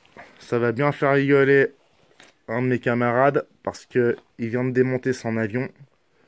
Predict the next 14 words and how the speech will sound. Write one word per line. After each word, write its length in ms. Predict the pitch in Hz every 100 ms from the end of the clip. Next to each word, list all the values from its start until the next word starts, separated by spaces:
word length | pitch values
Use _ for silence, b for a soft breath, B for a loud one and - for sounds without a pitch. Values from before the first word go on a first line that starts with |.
| b b b b b b b _ _
qui 240 | - - 135
est 140 | -
celui 420 | - - 139 143
là-bas 240 | 135 123 123
au 140 | 120
fond, 280 | 120 143 139
là, 260 | 139 139 -
le 120 | 117
Piper 360 | 113 123 123 123 -
P 60 |
A 80 | 120
dix-huit. 580 | 120 117 123 143 _ _ _
Chez 160 | - 120
moi, 260 | 120 120